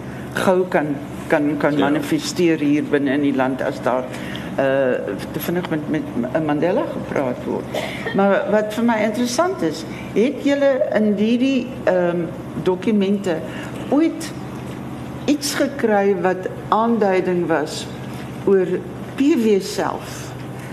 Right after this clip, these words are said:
Speaker 1: se, nommer een, vertroue in, in, in Kobe, en twee, hoe hy hom, ehm, hoe P W nou eintlik vir Coetzee, eh, geglo het
Speaker 2: Kyk,
Speaker 1: en
Speaker 2: ja.
Speaker 1: aangeluister het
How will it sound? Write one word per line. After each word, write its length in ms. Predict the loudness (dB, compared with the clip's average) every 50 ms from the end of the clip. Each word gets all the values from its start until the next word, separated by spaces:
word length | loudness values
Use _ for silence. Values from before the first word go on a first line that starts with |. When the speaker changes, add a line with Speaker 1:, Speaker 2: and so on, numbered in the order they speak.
| -10 -8 -6
Speaker 1:
se, 440 | -2 2 4 4 4 4 2 2 0 -4 -6 -8 -8 -8 -8 -4
nommer 280 | 0 2 2 2 2 2
een, 160 | 2 2 2
vertroue 520 | 2 -2 0 2 2 2 4 6 4 4 4 0 -4 -6 -2 0
in, 200 | 2 2 2 2
in, 220 | 2 0 0 0 0
in 200 | 0 0 2 0 2
Kobe, 340 | 2 2 2 2 2 -2 -2 -4 -4 -8 -8 -8 -8 -8 -8 -8 -2
en 340 | 2 2 4 4 4 2 0 -2 -4 -6 -6 -4
twee, 440 | -2 0 2 2 4 4 2 0 0 0 2 2 4 4
hoe 360 | 4 4 4 4 4 2 0 0 -2
hy 300 | 0 2 2 4 4 6
hom, 420 | 6 6 6 4 4 4 2 0 -2 -6 -10 -10 -10 -10 -10 -10 -10 -4 0
ehm, 480 | 0 2 4 4 4 4 4 2 2 0 0 2 2 2 4
hoe 160 | 4 4 4
P 100 | 2 2 2
W 280 | 2 4 4 2 2
nou 160 | 4 2 2 2
eintlik 340 | 2 0 0 0 -2 0
vir 120 | 0 -2 -2
Coetzee, 520 | 0 -2 -4 -4 -4 -2 0 0 0 0 -2 -6 -10 -10 -10 -10 -10 -10 -10 -2 0
eh, 280 | 2 2 4 2 2 0 0 -2
geglo 520 | -4 -2 -2 -2 -2 0 0 2 2 2
het 300 | 2 0 -2 -4 -8 -10 -10 -10 -10 -10 -10 -10 -10 -4 -2
Speaker 2:
Kyk, 180 | -2 0 2
Speaker 1:
en 220 | 2 4 4 4 2
Speaker 2:
ja. 300 | 0 -2 -4 -6 -6 -6 -6 -8 -8 -8 -10 -10 0
Speaker 1:
aangeluister 760 | 2 2 2 2 0 0 0 2 4 2 2 0 0 -2 -2 -2
het 220 | -2 -2 -4